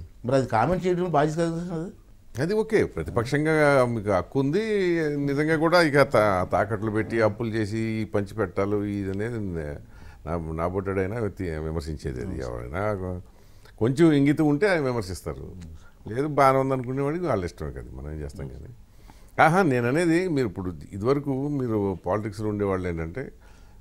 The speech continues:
Speaker 2: మీరు ఏదైనా వ్యాపారం చేసుకుంటే వేరే పార్టీ అధికారంలో ఉన్నా మీ జోలికి వచ్చేది కాదు.
Speaker 1: ఎప్పుడు లేదు.
Speaker 2: మీరు అట్లాగే వెళ్ళేవాళ్ళు కాదు, వాటా కావాలని కానీ లేకపోతే వాళ్ళని ఇబ్బంది పెట్టడం కానీ లేదు.
Speaker 1: ఎప్పుడు లేదు.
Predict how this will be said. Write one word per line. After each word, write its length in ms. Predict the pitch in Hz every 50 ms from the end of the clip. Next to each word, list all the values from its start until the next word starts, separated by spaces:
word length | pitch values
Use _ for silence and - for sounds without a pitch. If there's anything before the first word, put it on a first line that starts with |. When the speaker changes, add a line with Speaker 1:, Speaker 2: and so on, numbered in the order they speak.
| - -
Speaker 2:
మీరు 200 | - 101 107 110
ఏదైనా 220 | 117 117 113 110
వ్యాపారం 360 | 107 104 104 107 113 120 113 110
చేసుకుంటే 600 | 107 104 95 - - 98 90 87 127 143 - - - - - - - - - - - - -
వేరే 240 | 104 110 113 123 123
పార్టీ 280 | 104 117 113 107 110 110
అధికారంలో 460 | 101 95 92 110 98 98 98 98 95
ఉన్నా 180 | 92 95 107
మీ 140 | 120 123 104
జోలికి 280 | 85 82 95 101 85 87
వచ్చేది 280 | 78 - - 76 64
కాదు. 220 | 60 - - - 139
Speaker 1:
ఎప్పుడు 220 | - - 139 139
లేదు. 200 | 131 110 90 69 71 - - - - - -
Speaker 2:
మీరు 280 | - 139 156 175 175 208
అట్లాగే 440 | 214 175 - - 160 160 160 180 180
వెళ్ళేవాళ్ళు 440 | 151 131 127 127 120 113 98 90 82
కాదు, 240 | 76 69 64 62 - - - - - - - - - - - - - - -
వాటా 260 | 101 98 104 101 113
కావాలని 480 | 110 101 104 101 107 110 110 107 107 101
కానీ 300 | 101 104 107 120 131 139
లేకపోతే 320 | 131 120 113 110 98 120
వాళ్ళని 260 | 117 113 107 104 104 101
ఇబ్బంది 240 | 85 90 101 98
పెట్టడం 340 | 87 92 95 82 78 90 87
కానీ 200 | 87 95 113 110
లేదు. 240 | 87 85 87 82 71
Speaker 1:
ఎప్పుడు 200 | - - 135 135
లేదు. 220 | 113 92 69 69